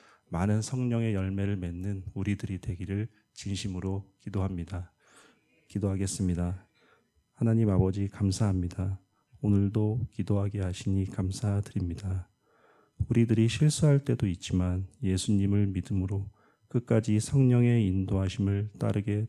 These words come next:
도와주시옵소서. 그리하여 많은 성령의 열매들을 맺으며 살아가게 하여 주시옵소서. 모든 것 감사드리며 예수 그리스도의 이름으로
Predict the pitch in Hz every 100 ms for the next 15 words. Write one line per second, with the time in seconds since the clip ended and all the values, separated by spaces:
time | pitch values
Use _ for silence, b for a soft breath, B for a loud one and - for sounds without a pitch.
0 | - 101 101 - 98 - 135 - 90 92
1 | 90 - - B B B B B _ -
2 | 101 101 101 104 92 90 98 104 101 120
3 | 117 110 107 92 90 90 92 101 98 92
4 | 87 - 95 101 113 123 - - - 110
5 | 101 95 98 95 90 92 95 - 95 -
6 | 90 - 107 - 98 - B B B B
7 | B - 110 104 107 110 107 101 - 101
8 | 101 - 95 92 92 92 92 98 - 98
9 | 95 - 98 - 98 - - 101 92 92
10 | 98 107 113